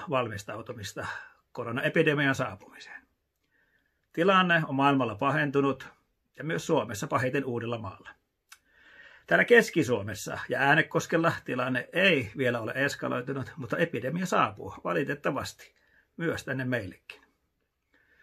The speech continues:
Kaupunki pyrkii omilla toimilla ensisijaisesti suojaamaan ihmisiä ja ihmishenkiä sekä ehkäisemään epidemian leviämistä. Liikkumisrajoituksia tullaan aivan lähitulevaisuudessa tiukentamaan koko maassa.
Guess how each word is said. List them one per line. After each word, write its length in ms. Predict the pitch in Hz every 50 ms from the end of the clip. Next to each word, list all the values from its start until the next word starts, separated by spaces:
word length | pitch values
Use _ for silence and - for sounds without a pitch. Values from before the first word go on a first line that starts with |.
| _ _ _ _ _ _ _ _ _ _ _ _ _ _ _ -
Kaupunki 380 | 180 214 262 254 254 180 185
pyrkii 340 | 156 180 185 165 - 170 180
omilla 320 | 185 175 175 170 160 156
toimilla 400 | 143 165 156 160 156 147 147 -
ensisijaisesti 760 | - 160 165 135 135 127 143 139 131 123 135 127 117 - 139
suojaamaan 580 | - - 160 151 147 139 123 110 101 107 - 160
ihmisiä 420 | 151 123 135 139 120 - - 127
ja 60 | 131
ihmishenkiä 760 | - 170 147 156 143 - - 190 185 160 127 101 - 113 - -
sekä 240 | - - 127 - -
ehkäisemään 840 | - 220 190 - - - 120 107 95 131 123 - 113 113 101 101 -
epidemian 500 | - 135 135 139 120 107 107 101 98 110
leviämistä. 580 | 117 123 113 107 98 95 92 - - - - - - _ _ _ _ _ _ _ _ _
Liikkumisrajoituksia 920 | - 208 208 - - - 151 156 160 190 208 214 185 156 156 - - 160 147
tullaan 440 | - 208 202 156 139 131 123 131 135
aivan 260 | 170 170 139 135 143
lähitulevaisuudessa 880 | 151 147 147 135 143 131 131 120 120 123 117 - 139 127 107 110 131
tiukentamaan 720 | 131 - 165 151 131 - 143 180 185 170 151 139 123 123 - - _ _ _ - - - _ _ _ _ _
koko 300 | - 135 - - 165 143
maassa. 400 | 127 117 - - - - - -